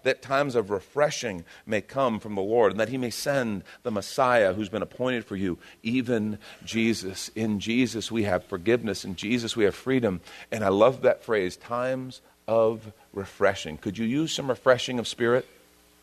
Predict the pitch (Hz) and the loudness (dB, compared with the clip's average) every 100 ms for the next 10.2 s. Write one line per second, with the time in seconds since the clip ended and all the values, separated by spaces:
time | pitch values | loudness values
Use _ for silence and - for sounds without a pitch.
0 | _ _ _ _ _ _ 123 127 147 160 | _ _ _ _ _ _ -4 0 2 2
1 | - 147 123 113 - _ _ _ _ 107 | 4 4 4 0 -14 _ _ _ _ 2
2 | 110 120 127 120 101 92 - 117 - 120 | 4 6 6 4 0 -4 0 0 0 -8
3 | 117 110 _ _ _ _ _ 90 90 95 | -10 -18 _ _ _ _ _ -8 0 4
4 | 104 113 107 92 95 113 117 - - _ | 4 4 -2 -6 2 4 4 0 -18 _
5 | _ _ _ _ _ _ _ _ _ _ | _ _ _ _ _ _ _ _ _ _
6 | _ _ _ _ _ _ _ _ _ _ | _ _ _ _ _ _ _ _ _ _
7 | _ _ _ _ - _ _ _ _ _ | _ _ _ _ -20 _ _ _ _ _
8 | _ _ - - 139 110 107 101 95 95 | _ _ -10 4 6 6 0 -2 2 4
9 | 90 - 95 82 80 95 - 98 87 95 | 2 2 0 0 -4 -10 -2 0 2 0
10 | 98 101 | 0 -2